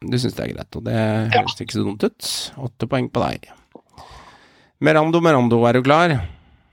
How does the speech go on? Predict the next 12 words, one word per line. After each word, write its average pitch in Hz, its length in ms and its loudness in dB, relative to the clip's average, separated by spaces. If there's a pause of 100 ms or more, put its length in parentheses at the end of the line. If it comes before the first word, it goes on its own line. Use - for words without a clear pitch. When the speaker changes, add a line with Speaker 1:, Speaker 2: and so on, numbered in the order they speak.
(1080)
Speaker 3:
er 165 80 2
klar. 160 200 4 (640)
Speaker 1:
Mm. 117 580 0 (640)
Da 104 140 4
kjører 98 400 2
vi 101 100 0
på 131 160 0
deg. 90 380 2 (2750)
Du 117 60 2
har 120 40 4
skjønt 131 200 2
reglene? 127 360 4